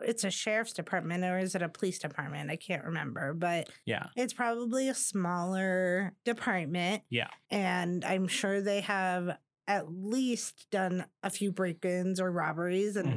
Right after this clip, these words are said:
Speaker 2: Mm-hmm.
Speaker 1: they know that they need to wipe the fingerprints. They need
Speaker 2: Mm-hmm.
Speaker 1: to do all of that stuff. Police.
Speaker 2: But it's just, it's,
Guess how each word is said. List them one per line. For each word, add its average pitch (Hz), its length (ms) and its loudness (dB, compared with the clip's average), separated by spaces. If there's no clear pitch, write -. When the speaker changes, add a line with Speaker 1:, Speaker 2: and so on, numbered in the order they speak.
Speaker 2:
Mm-hmm. 117 280 -2
Speaker 1:
they 196 160 2
know 185 340 2
that 165 500 0
they 165 160 -2
need 160 240 -2
to 170 100 -4
wipe 151 320 -4
the 165 100 -6
fingerprints. 185 880 -2
They - 160 0
need 135 240 2
Speaker 2:
Mm-hmm. - 180 -4
Speaker 1:
to 156 60 -2
do 156 240 -2
all 143 180 -2
of 156 140 -4
that 147 280 -4
stuff. 160 340 -2
Police. - 840 2
Speaker 2:
But 170 100 2
it's 185 120 2
just, 214 200 2
it's, 160 400 0